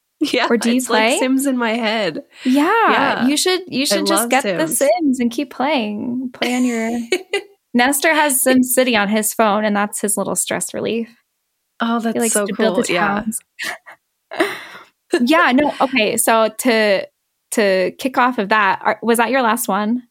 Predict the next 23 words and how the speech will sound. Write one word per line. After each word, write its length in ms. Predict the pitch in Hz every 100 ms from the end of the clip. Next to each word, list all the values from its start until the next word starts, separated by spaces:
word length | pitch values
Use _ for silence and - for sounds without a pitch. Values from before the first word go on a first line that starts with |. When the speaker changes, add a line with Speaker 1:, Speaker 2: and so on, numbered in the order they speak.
| _ -
Speaker 1:
Yeah, 300 | 208 240 - -
mm-hmm. 380 | 180 226 165 233
Speaker 2:
Okay, 320 | 233 208 - - -
to 100 | 269
kick 200 | 262 311
off 160 | 294 254
of 100 | 214
that, 300 | 254 226 -
I 200 | 220 254
love 300 | 247 233 226
to 300 | - 226 202
rearrange 640 | 190 214 208 202 214 208
my 120 | 185 185
house 600 | - 202 196 214 - -
in 100 | 202
real 180 | 185 -
life 200 | 180 190
as 60 | 202
a 20 |
Speaker 1:
Yes, 600 | 214 240 302 214 - -
Speaker 2:
creative 20 |
thing. 220 | 208 208 220
Speaker 1:
exactly. 720 | 196 160 226 220 131 143